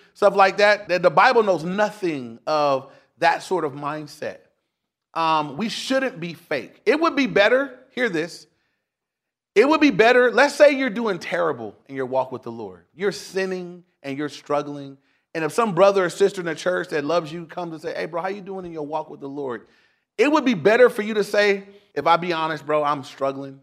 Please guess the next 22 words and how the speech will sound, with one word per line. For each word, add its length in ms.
I 140
am 80
sinning 340
in 100
this 180
way. 340
I'm 120
not 200
being 160
faithful 600
to 80
the 60
Lord 280
at 80
all. 420
I'm 140
barely 380
in 100
the 60
Word. 420
I 180
am, 200